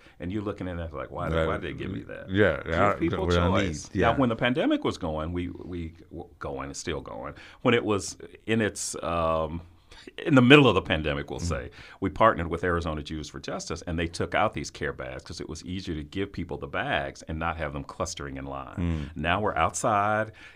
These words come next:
Speaker 1: We've changed the time so that it's seven thirty to nine thirty instead of six thirty to eight thirty 'cause
Speaker 2: Mm-hmm.
Speaker 1: people said it was too early, but now the weather is cooler. Um,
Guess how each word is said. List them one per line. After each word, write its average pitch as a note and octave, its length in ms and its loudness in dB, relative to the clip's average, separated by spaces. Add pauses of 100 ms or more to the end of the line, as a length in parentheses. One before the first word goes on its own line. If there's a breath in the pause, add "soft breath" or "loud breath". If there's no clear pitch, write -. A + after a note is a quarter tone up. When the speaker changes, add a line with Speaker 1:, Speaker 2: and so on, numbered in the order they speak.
Speaker 1:
We've D#2 160 -6
changed E2 380 -4
the F#2+ 60 -2
time G2+ 460 -2
so D#2 180 -4
that D2 140 -6
it's D2+ 120 -8
seven E2+ 300 -4
thirty F#2+ 380 -2
to - 100 -10
nine D#2 360 -4
thirty G#2+ 400 -4
instead D2 360 -8
of C#2+ 100 -12
six - 320 -10
thirty F#2 300 -4
to F#2 160 -10
eight F2 180 -8
thirty B2 340 -6
'cause D2+ 180 -6
Speaker 2:
Mm-hmm. D2 80 -6
Speaker 1:
people - 180 -10
said D#2+ 200 -6
it C#2 60 -8
was - 140 -12
too F2 420 -6
early, F2 360 -6
but E2 180 -10
now D2+ 200 -6
the D#2 140 -8 (200)
weather E2+ 300 -6
is C#2+ 120 -10
cooler. A#2 600 -8 (460 loud breath)
Um, D2+ 440 -4